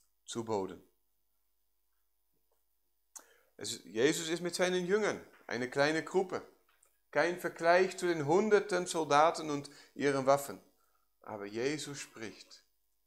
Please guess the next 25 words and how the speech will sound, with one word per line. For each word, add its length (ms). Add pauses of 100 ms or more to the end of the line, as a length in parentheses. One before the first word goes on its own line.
(380)
Er 140
offenbart 580
sich 180
als 220
Gott. 340 (880)
Und 300
diese 440
Menschen 760
weichen 560
zurück 400 (200)
und 160
fallen 500
zu 140
Boden. 400 (340)
Einfach 380
so, 360 (280)
ohne 320
die 120
Macht 400 (200)
der 120
Waffen. 380 (220)
Es 120
ist 180
die 100
Macht 440